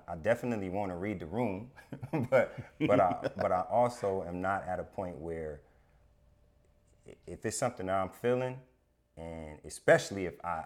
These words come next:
Speaker 1: I know that so many other people are feeling it, hey, the, the best thing for you to do is get it out.
Speaker 2: Yeah.
Speaker 1: Because th-, the other, the other people that, that are feeling the same way, like, there's a connection for both of you guys.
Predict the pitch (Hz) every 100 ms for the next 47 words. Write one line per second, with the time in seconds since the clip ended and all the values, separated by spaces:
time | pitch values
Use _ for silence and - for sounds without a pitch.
0 | - 85 82 107 95 78 - 98 90 82
1 | 95 85 - 82 76 73 - 78 71 69
2 | 69 _ _ _ _ _ - 101 - -
3 | _ _ - - 156 - 82 69 110 147
4 | - 85 82 80 76 80 69 71 73 80
5 | 90 - _ _ _ - 90 95 - 85
6 | 82 - 82 78 78 71 - _ _ _
7 | _ _ _ _ _ _ _ _ _ -
8 | - - 90 101 98 123 143 139 95 -
9 | 131 147 147 165 170 131 104 95 101 92
10 | 92 87 85 - 127 123 113 - 123 127
11 | 123 143 180 - _ _ _ - 85 -
12 | 71 101 151 107 - 104 120 - 92 82
13 | 104 120 - 82 80 76